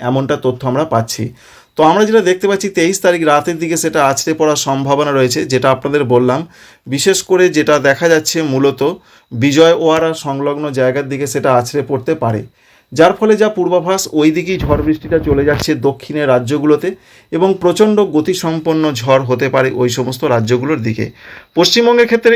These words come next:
এর প্রভাবটা বেশ কিছুটা থাকবে, যেটা চিন্তা বাড়াচ্ছে নতুন করে। তাই যেটা আমরা দেখতে পাচ্ছি উপকূলবর্তী জায়গায়, তখন যখন আছড়ে পড়বে, হাওয়ার গতিবেগ চুয়াল্লিশ থেকে পঁয়তাল্লিশ, গাস্টিং মোডে থাকতে পারে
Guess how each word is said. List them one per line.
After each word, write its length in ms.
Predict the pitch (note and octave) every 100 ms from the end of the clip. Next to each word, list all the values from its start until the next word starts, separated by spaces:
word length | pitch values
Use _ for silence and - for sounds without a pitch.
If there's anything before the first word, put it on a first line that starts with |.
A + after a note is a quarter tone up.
| -
এর 160 | E3+
প্রভাবটা 480 | D#3+ E3 D#3+ E3+ F3+
বেশ 180 | D#3 D3
কিছুটা 340 | - D#3+ E3 D#3+
থাকবে, 340 | D3 C#3 C3+ E3
যেটা 220 | C3 C#3
চিন্তা 360 | - C#3+ C#3 D3+
বাড়াচ্ছে 380 | D3+ D3+ D3 D#3
নতুন 300 | C3 A#2+ C#3+
করে। 200 | D3 D3+ F#3 - - - _ -
তাই 120 | D#3
যেটা 200 | D3+ D#3+
আমরা 160 | G3 G#3
দেখতে 240 | E3+ E3+
পাচ্ছি 200 | G3 G3
উপকূলবর্তী 720 | F#3 E3 F3 F#3 F#3 F3+ F#3 F3
জায়গায়, 380 | D#3 D3+ D#3+ F3+
তখন 280 | E3 C3+ D#3 D#3+
যখন 240 | C#3+ B2+ C#3+
আছড়ে 320 | C3+ - D#3+
পড়বে, 240 | D#3+ D#3 D3
হাওয়ার 300 | B2+ C3+ C3+
গতিবেগ 380 | C3+ C#3 C#3+ B2+
চুয়াল্লিশ 420 | C#3 D3+ D#3+ D#3
থেকে 200 | E3 D3+
পঁয়তাল্লিশ, 600 | C#3+ C3 B2+ C3 C3+ D#3 - _ - _
গাস্টিং 400 | A#2 C#3+ C#3+ - G3
মোডে 220 | F3+ D#3+
থাকতে 300 | D3+ C3+ D3
পারে 160 | C3+